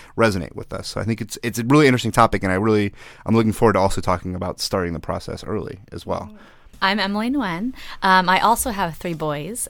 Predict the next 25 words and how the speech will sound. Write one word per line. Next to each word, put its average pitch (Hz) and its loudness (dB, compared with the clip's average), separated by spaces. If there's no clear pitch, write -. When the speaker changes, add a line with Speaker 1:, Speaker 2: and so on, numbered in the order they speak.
Speaker 2:
an 180 -4
eight-year-old, 165 -2
a 170 -6
five-year-old, 151 -6
and 156 -6
a 151 -6
two-year-old, 147 -10
almost 160 -6
two-year-old. 135 -16
Um, 165 2
and 175 0
we 170 0
do 165 -2
homeschool, - -10
my 151 -6
oldest 151 -8
and 151 -4
my 151 -4
middle 147 -8
and 240 -2
my 311 2
youngest, 339 -8
all 254 -2
of 220 -6
them. 151 -8